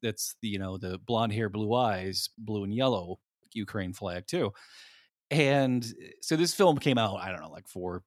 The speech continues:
five years ago, who knows? But I, I looked it up 'cause I was like, "I can't be the only person that noticed that." And there was a, a, a recent article, 'cause this just came out on Netflix recently, 'cause, you know, they buy shit that's, you know, years old. <laughs> And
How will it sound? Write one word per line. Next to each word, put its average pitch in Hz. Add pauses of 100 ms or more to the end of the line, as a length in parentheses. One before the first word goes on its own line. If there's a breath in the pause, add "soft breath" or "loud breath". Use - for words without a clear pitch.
five 90
years 101
ago, 101
who 110
knows? 87
But 101
I, 107
I 104
looked 139
it 110
up 110 (520 soft breath)
'cause 110
I 113
was 104
like, 104
"I 110
can't 220
be 208
the 160
only 143
person 123
that 101
noticed 110
that." 87
And 107
there 117
was 110
a, 107
a, 107 (100)
a 113
recent 131
article, 120
'cause 104
this 127 (100)
just -
came 123
out 101
on 98
Netflix -
recently, 90 (380 soft breath)
'cause, 104
you 107
know, 92
they 98
buy 95
shit -
that's, -
you 107
know, 95
years 90
old. 110 (920)
<laughs> -
And 123